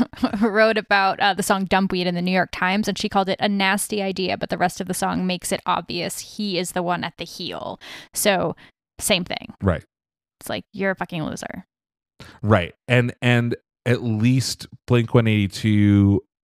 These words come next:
Speaker 2: I'm, like, kind of maybe reversing my position. Like, at least Blink one eighty-two acknowledged that they were losers and, like, had a good sense of humor about it, as opposed to many, many, many musicians who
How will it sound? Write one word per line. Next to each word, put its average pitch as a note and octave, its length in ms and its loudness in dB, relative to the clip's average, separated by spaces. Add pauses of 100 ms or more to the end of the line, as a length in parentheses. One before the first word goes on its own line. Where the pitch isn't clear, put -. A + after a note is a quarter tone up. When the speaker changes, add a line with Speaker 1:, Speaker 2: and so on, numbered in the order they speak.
(140)
Speaker 2:
I'm, B2+ 140 4
like, B2+ 260 0
kind A#2+ 180 0
of G#2+ 60 2
maybe G#2 300 4
reversing F#2+ 440 0
my F#2 120 0
position. F2 420 -2
Like, F2 160 -4
at G#2+ 140 -4
least A#2+ 340 2 (160)
Blink A2+ 160 0
one A2+ 120 2
eighty-two G2+ 460 4 (560)
acknowledged G#2+ 760 2
that A2+ 140 2
they A2 120 4
were G#2+ 180 4
losers G2 760 0 (480)
and, G#2 200 2
like, F#2+ 420 -2
had G2+ 240 0
a - 40 2
good F#2+ 200 0
sense F#2 180 0
of F2 100 -8
humor G#2 420 2
about B2+ 280 2
it, C#3 180 0
as G#2 200 2
opposed A#2+ 720 4
to F2+ 400 2 (340)
many, A2 400 4
many, G2+ 300 0
many G2 560 0 (420)
musicians G2+ 800 4
who F#2 600 4